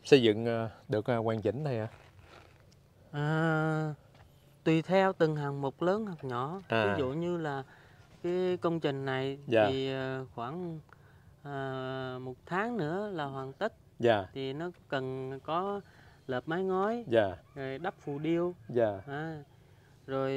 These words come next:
Speaker 2: làm lan can, à, hai bên cái, cái cầu.
Speaker 1: Dạ.
Speaker 2: Đó, thì hoàn thiện cái cầu.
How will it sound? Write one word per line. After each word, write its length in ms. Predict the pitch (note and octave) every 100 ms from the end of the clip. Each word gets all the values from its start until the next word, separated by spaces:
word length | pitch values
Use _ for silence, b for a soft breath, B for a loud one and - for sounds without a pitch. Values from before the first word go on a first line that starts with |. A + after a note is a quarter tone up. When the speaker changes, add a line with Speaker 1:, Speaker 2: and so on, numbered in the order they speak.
| C3+
Speaker 2:
làm 280 | C3+ C#3+ C#3
lan 160 | D3+ D#3+
can, 440 | E3 E3 E3 E3
à, 220 | E3 E3
hai 340 | E3 D3+ D#3+ E3
bên 280 | E3+ E3+ E3+
cái, 260 | - D#3+ C#3+
cái 80 | E3+
cầu. 380 | D3 C3+ C#3 D3 -
Speaker 1:
Dạ. 140 | B2+ A#2 G#2
Speaker 2:
Đó, 40 | D#3 E3 -
thì 80 | C3+
hoàn 240 | C3+ C3
thiện 220 | B2+ A#2 C#3
cái 80 | D#3+
cầu. 200 | C3 A#2+